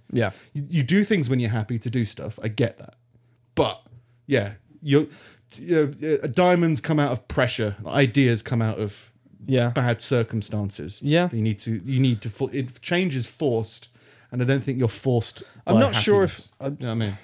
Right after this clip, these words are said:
Speaker 1: Yeah, yeah. I'm not sure if happiness and anger are the,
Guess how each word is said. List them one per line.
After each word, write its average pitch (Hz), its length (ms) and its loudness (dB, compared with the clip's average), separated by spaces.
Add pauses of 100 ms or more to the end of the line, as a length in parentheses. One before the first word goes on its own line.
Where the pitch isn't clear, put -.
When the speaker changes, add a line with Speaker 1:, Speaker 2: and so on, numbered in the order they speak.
(340)
Speaker 1:
Yeah, 220 340 2 (200)
yeah. 131 340 2 (140)
I'm 147 240 4
not 165 260 2
sure 127 680 0 (360)
if 113 520 -4 (340)
happiness 120 800 -6
and 110 200 -8
anger 110 460 -8 (300)
are 113 400 2 (680)
the, 117 680 -2